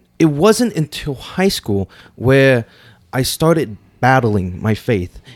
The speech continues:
and it became a, a, I guess, a,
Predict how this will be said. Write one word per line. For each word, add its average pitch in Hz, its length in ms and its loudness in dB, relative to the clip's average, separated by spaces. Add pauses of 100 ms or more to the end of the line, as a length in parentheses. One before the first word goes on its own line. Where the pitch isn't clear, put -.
(140)
and 117 400 -4 (400)
it 135 80 0
became 165 520 -2
a, 131 220 2
a, 117 320 0
I 120 80 -4
guess, 139 240 -4
a, 117 140 -2